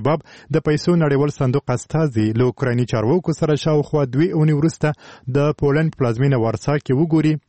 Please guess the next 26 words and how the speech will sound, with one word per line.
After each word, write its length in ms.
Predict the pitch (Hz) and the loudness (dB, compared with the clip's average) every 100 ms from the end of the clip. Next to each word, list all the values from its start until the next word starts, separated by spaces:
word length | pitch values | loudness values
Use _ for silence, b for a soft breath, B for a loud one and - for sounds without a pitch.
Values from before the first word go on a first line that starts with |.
| - | -2
او 140 | 139 | 0
دغه 200 | 139 156 | 0 -2
پروګرام 480 | 156 139 123 139 143 - | -2 0 0 0 0 -2
تر 120 | 131 | -4
پسرلي 540 | - 123 - 123 131 | -2 -2 -2 -2 0
پورې 300 | 170 131 127 | 0 0 0
نهایي 400 | 123 113 107 107 | 2 2 0 -2
سي. 220 | 110 - 117 - _ - | -2 -2 -4 -4 _ -2
د 40 | |
ورځپاڼې 440 | 123 127 - 131 127 | 0 0 0 -2 0
په 120 | 120 | -2
راپور 300 | 113 113 127 | -2 0 -2
کې 140 | - | 0
د 100 | 120 | -2
ځینو 240 | 110 120 117 | 0 0 0
چارواکو 440 | 123 110 117 - | 0 0 -2 -2
په 100 | - | -4
حواله 380 | 110 110 110 139 | -2 0 0 0
چې 200 | - 143 - B B | 0 -4 -4 B B
له 100 | 135 | -2
دې 120 | 131 143 | 0 2
موضوع 320 | 139 127 135 | 2 0 -2
خبر 320 | - 127 135 | -2 -2 0
دی 100 | 127 | 0
ویل 220 | 123 131 120 | 2 0 0
سوي، 220 | 190 131 | -2 -2